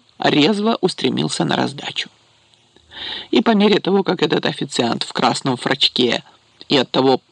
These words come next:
похожий на дятла подносил весьма, впрочем, скромные обеденные блюда, мы все мирно, вполне по-советски беседовали.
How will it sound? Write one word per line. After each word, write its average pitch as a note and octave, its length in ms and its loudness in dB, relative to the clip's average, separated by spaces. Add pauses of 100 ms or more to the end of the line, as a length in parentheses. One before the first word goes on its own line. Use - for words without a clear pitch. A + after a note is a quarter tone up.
(120)
похожий C#3+ 440 2
на D3 160 2
дятла B2+ 500 -2 (560)
подносил D3+ 480 2
весьма, C3+ 340 0
впрочем, C3 340 -2
скромные A#2+ 760 0
обеденные D3+ 640 0
блюда, F#3+ 420 4 (720)
мы C#4 140 2
все - 180 2
мирно, G3 460 2
вполне - 420 0
по-советски A#3+ 720 0
беседовали. - 800 -4